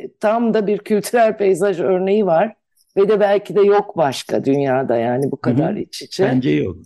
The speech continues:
Speaker 1: İşte bu kavramlar bu kadar genişlemişken, bu bostanlar hazır bugünlere kadar gelmişken,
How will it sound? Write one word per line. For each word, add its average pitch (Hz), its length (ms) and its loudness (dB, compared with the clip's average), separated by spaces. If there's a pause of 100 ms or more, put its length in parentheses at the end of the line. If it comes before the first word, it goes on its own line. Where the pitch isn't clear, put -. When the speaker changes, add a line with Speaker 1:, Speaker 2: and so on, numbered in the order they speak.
(280)
Speaker 1:
İşte 214 320 -2
bu 220 160 -4
kavramlar 240 720 2
bu 226 120 -4
kadar 240 360 2
genişlemişken, 180 1120 -2 (380)
bu 233 340 0
bostanlar 220 760 0
hazır 208 460 -2
bugünlere 214 640 0
kadar 196 320 0
gelmişken, 175 960 -2